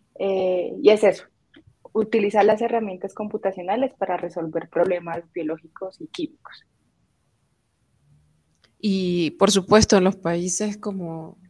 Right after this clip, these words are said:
Speaker 2: nosotros, que estamos en vías de desarrollo y que también son biodiversos,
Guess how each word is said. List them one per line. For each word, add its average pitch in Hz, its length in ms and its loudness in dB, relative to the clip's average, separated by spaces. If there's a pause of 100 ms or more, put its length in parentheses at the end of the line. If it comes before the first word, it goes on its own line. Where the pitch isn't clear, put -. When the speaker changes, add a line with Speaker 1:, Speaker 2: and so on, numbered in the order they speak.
Speaker 2:
nosotros, 185 640 -4
que - 80 -20
estamos 170 680 -12
en 160 100 -20
vías 175 260 -4
de 175 100 -2
desarrollo 180 680 0
y 175 80 -18
que - 140 -16
también 170 320 -4
son 170 180 -4
biodiversos, 180 840 -4